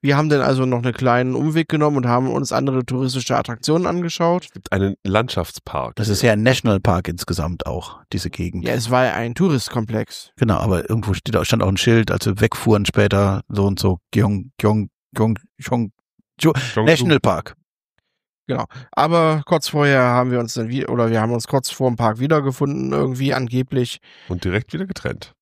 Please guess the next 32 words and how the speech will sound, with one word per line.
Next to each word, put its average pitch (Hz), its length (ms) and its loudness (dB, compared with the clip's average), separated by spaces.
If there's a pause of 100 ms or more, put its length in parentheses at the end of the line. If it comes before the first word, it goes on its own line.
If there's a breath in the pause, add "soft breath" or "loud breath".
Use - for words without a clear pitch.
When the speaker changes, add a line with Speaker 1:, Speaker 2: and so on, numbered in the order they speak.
Speaker 1:
Und 175 160 2
getr-, - 260 -4 (160)
getrennt, 143 380 0
weil 131 120 4
ich 135 220 -2
den 131 160 2
Anweisungen 120 560 2
des 117 160 0
Navis 123 300 0
Folge 123 340 0
geleistet 120 400 0
habe, 117 160 -4
was 123 180 -2
nicht - 200 -2
gut 139 160 -2
ankam 120 340 -2
im 131 140 -4
Auto. 135 380 -4 (600 soft breath)
Dabei 131 240 4
hatten 135 220 0
wir 156 80 2
den 143 160 0
besseren 139 300 0
Parkplatz, 139 440 0
der 127 140 0
im 120 80 -4
Schatten 131 420 -2
war. 101 320 -4 (380)
Speaker 2:
Ja, 80 160 -8
ja, 78 240 -10
ja. - 260 -12
Speaker 3:
Au-, 117 160 0